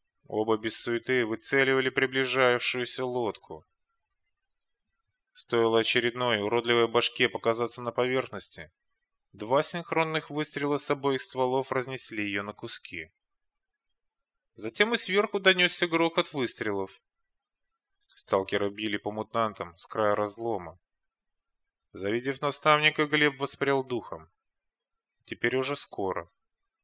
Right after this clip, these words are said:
Совсем чуть-чуть. Еще одна амфибия, извернувшись в воздухе, обрушилась на спину Фарида. Боец заорал, пытаясь стряхнуть хищную тварь.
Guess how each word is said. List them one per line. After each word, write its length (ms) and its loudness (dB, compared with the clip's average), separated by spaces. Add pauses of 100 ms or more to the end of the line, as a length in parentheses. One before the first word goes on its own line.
(140)
Совсем 440 -6
чуть-чуть. 720 -6 (1800)
Еще 380 0
одна 240 2
амфибия, 600 -2 (440)
извернувшись 800 -2
в 60 -10
воздухе, 480 2
обрушилась 580 -2
на 100 -6
спину 320 -10
Фарида. 540 -4 (1300)
Боец 400 2
заорал, 640 6 (160)
пытаясь 420 2
стряхнуть 440 -2
хищную 460 -4
тварь. 440 2